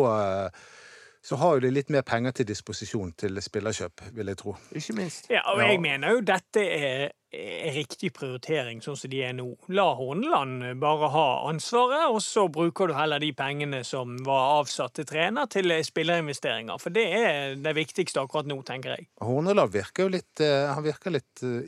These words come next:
Speaker 1: ivrig på å få det til med, for, for å lykkes.
Speaker 2: Ja, ja, men han er jo en, eh, en sta, eh, vinnertype. Han, han gidder jo ikke å gjøre en, eh,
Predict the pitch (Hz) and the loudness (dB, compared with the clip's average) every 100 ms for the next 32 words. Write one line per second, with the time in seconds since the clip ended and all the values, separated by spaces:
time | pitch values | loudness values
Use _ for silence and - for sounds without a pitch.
0 | 135 143 160 160 131 120 - 139 131 127 | -2 -2 -2 0 0 -2 0 2 4 2
1 | - 127 117 - 127 87 82 82 85 85 | 2 0 0 2 0 0 -10 -8 -8 -10
2 | - _ _ _ - 143 147 143 123 127 | -16 _ _ _ 4 4 4 2 2 0
3 | - 117 - - 110 180 175 120 131 202 | -2 -6 -6 -10 -2 2 2 2 0 4
4 | 202 165 131 123 113 113 113 113 113 113 | 6 6 6 6 4 2 2 4 4 6
5 | 113 117 123 113 - 202 151 110 104 104 | 4 2 0 -4 0 6 8 8 8 6
6 | 104 104 101 101 107 107 104 98 - - | 4 2 0 2 2 4 2 0 -2 -8
7 | 101 - 98 110 185 143 117 165 151 170 | -8 -4 2 4 4 2 0 -2 0 4
8 | 123 113 104 170 170 160 156 165 160 156 | 6 6 2 2 2 4 2 2 0 0
9 | 135 131 120 | -2 -2 -2